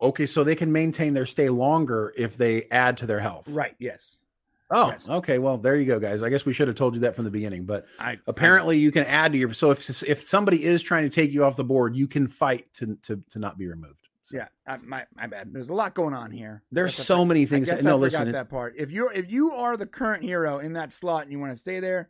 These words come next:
Speaker 2: you can super chat, you can like, you can subscribe, you can membership, you can give membership, you can, any engagement from you that tracks in our, in our, in our feed, it gets added to the health bar.
Speaker 1: Oh, all right, cool.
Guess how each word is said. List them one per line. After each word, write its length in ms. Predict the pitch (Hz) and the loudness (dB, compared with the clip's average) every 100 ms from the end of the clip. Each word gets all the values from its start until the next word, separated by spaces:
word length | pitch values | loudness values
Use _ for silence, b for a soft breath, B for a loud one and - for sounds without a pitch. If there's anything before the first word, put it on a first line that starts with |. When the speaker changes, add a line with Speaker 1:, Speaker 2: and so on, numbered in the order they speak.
| _ _ _ _ _ | _ _ _ _ _
Speaker 2:
you 120 | 143 | -10
can 140 | 151 131 | -8 -8
super 280 | 202 220 208 | -8 -10 -8
chat, 440 | 220 208 202 - - | -2 -2 -2 -6 -12
you 120 | 139 | -12
can 140 | 135 | -8
like, 360 | 156 185 185 147 | -6 -6 -6 -8
you 80 | 139 | -12
can 80 | 135 | -12
subscribe, 560 | 120 - 175 180 175 | -12 -6 -2 0 -2
you 140 | 156 143 | -4 -10
can 260 | 123 120 - - | -10 -12 -18 -10
membership, 600 | 147 175 196 196 208 165 | -6 -4 -4 -2 -2 -2
you 60 | 139 | -6
can 100 | 123 | -4
give 160 | 180 | -4
membership, 320 | 185 185 180 165 | -4 -8 -10 -12
you 60 | |
can, 160 | 156 131 b b b b b - | -14 -14 b b b b b -8
any 260 | 196 247 240 | -4 -2 -2
engagement 520 | 196 196 196 190 180 | 0 0 0 -2 -8
from 160 | 175 | -8
you 420 | 175 175 175 175 - 151 | -6 -4 -4 -6 -10 -6
that 280 | 147 - - | -6 -6 -8
tracks 460 | - 160 185 - - | -2 -2 -4 -10 -10
in 120 | 156 | -6
our, 360 | 151 139 135 - _ _ _ | -4 -2 -6 -10 _ _ _
in 120 | 147 139 | -8 -6
our, 180 | 127 113 | -6 -8
in 100 | 135 | -10
our 120 | 127 | -10
feed, 440 | 120 165 175 220 220 _ _ _ _ | -8 -8 -6 -8 -12 _ _ _ _
it 180 | 151 143 | -14 -8
gets 240 | 135 151 - | -6 -6 -4
added 300 | 147 160 160 | -2 -2 -2
to 120 | 151 | -4
the 100 | 139 | -6
health 280 | 120 117 - | -6 -10 -12
bar. 260 | 107 92 - _ _ _ _ _ _ _ - | -14 -14 -20 _ _ _ _ _ _ _ -8
Speaker 1:
Oh, 140 | 175 - - | -8 -8 -16
all 60 | 185 | -14
right, 160 | 220 - | -14 -16
cool. 200 | - | -14